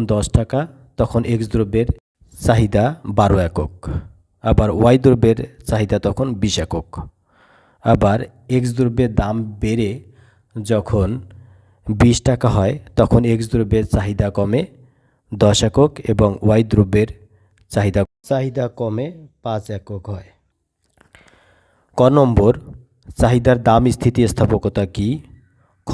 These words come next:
নম্বর, নিত্য প্রয়োজনীয় দ্রব্যের চাহিদা অস্থিতিস্থাপক হয় কেন? গ নম্বর, উদ্দীপকের ভিত্তিতে এক্স দ্রব্যের চাহিদার স্থিতিস্থাপকতা বের করো। ঘ নম্বর, আড়াআড়ি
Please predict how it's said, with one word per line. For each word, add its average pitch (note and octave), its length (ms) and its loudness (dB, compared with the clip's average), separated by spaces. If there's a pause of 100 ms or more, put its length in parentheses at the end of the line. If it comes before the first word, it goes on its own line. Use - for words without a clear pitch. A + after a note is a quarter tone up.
নম্বর, A#2 380 4 (300)
নিত্য C3+ 320 0
প্রয়োজনীয় C#3 520 2
দ্রব্যের A#2 440 0
চাহিদা G2+ 420 -2 (200)
অস্থিতিস্থাপক - 1200 -2
হয় F#2 200 -2
কেন? F2 220 -6 (1160)
গ G#2 140 -2 (120)
নম্বর, A2+ 420 2 (480)
উদ্দীপকের C#3 720 2
ভিত্তিতে A#2 540 -2 (280)
এক্স A2+ 240 -2
দ্রব্যের A2 500 0
চাহিদার G#2 560 -2
স্থিতিস্থাপকতা B2 1000 -2
বের G#2 260 0
করো। E2 300 -4 (680)
ঘ G2 120 -6 (100)
নম্বর, A#2+ 380 2 (600)
আড়াআড়ি A#2 420 2